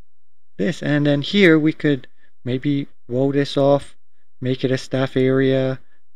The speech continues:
um, put a little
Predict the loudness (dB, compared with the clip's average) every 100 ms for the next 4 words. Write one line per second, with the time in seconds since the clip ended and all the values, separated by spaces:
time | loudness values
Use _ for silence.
0 | -6 -2 -2 -4 -6 -10 -14 -14 -14 -14
1 | -14 -14 -14 -14 -14 -14 -14 -14 -14 -14
2 | -14 -14 -14 -14 -14 -14 -14 -14 -14 -14
3 | -14 -14 -6 -2 0 0